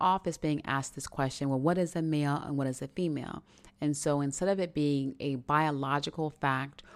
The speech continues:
or a scientific fact, it has now become a political tool to either vote for someone, to not vote for someone,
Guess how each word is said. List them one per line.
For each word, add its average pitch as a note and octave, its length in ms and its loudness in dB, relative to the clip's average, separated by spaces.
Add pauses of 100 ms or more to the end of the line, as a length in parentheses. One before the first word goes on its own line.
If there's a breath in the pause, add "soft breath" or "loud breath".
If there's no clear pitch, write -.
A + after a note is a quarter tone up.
(240 loud breath)
or C#3+ 160 2
a C3 80 0
scientific D3 800 0
fact, - 460 -4 (360 soft breath)
it E3 80 6
has D3 160 4
now D3+ 220 2
become D3 340 0
a C3 80 0
political C#3 680 -4
tool C#3+ 640 2 (420 loud breath)
to E3+ 260 -2
either C#3 520 0
vote C3+ 320 2
for E3+ 160 -2
someone, F#3 420 -2
to G3+ 140 -8
not D#3+ 200 0
vote C#3 240 -2
for C#3+ 120 -6
someone, C3+ 600 -2